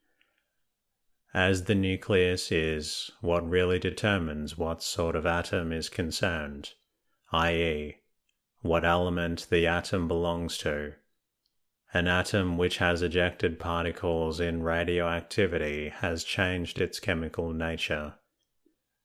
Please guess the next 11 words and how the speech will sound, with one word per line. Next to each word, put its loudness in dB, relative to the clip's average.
and 4
is 0
no 4
longer 0
the 0
same 0
element -4
as 0
it -2
was 0
before. -4